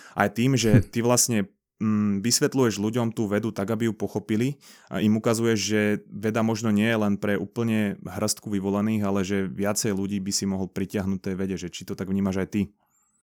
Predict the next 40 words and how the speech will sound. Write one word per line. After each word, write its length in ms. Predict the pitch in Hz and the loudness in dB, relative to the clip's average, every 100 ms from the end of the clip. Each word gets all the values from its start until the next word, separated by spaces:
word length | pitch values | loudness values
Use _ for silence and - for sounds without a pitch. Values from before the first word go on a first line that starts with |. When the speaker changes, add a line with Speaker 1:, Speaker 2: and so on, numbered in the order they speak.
| _ _ _ _ - - - - - | _ _ _ _ -20 -20 -20 -16 0
Speaker 2:
No 100 | 135 | 2
ja 80 | |
sa 100 | 139 | 4
ešte 180 | 170 - | 2 4
vyjadrím 360 | 120 147 147 123 | 6 6 6 6
k 80 | 123 | 6
tomu, 160 | 131 | 4
čo 80 | - | 2
si 120 | - | 4
hovoril, 240 | 117 127 101 | 6 8 6
že 100 | 104 | 6
ono 240 | 127 156 | 6 6
je 80 | 127 - | 6 0
trošku 280 | - - - | 2 4 6
občas 300 | 131 - 131 | 2 4 2
problém 280 | - 113 113 | 6 6 6
s 120 | - | 6
tými 120 | 120 | 4
skutočnými 600 | 113 - 110 110 - 120 113 | 4 2 2 4 8 8 8
géniami 540 | 90 85 92 95 110 | 6 6 6 6 4
taký, 400 | 104 90 - 113 | 4 2 4 4
že 460 | 101 95 95 92 - _ - - - | 6 4 4 4 0 _ -20 -20 0
oni 160 | 127 131 | 6 6
sú 140 | 131 | 6
často 320 | - 156 - | 4 4 6
obklopení 800 | 123 - - 120 123 110 107 107 | 2 4 4 6 8 8 8 6
tiež 400 | - 131 123 - - _ | 6 8 8 6 -8 _
extrémne 760 | - - - 120 117 113 107 120 | -2 0 2 6 8 8 6 4
nadpriemerne 640 | 104 - 107 107 104 107 | 2 4 6 8 10 8
inteligentnými 640 | 101 90 104 101 92 104 104 | 8 8 8 8 6 6 8
ľuďmi, 300 | 95 95 104 | 8 6 6
takže 240 | 98 92 | 6 6
majú 240 | 104 110 120 | 8 8 8
pocit, 320 | 110 - 101 | 4 4 4
že 100 | 107 | 4
až 140 | 104 | 4
tak 160 | 123 107 | 6 6
nevyčnevajú 580 | 101 98 - 101 104 104 | 6 6 6 6 8 6
z 100 | 92 | 6
davu, 360 | 87 95 127 | 6 6 4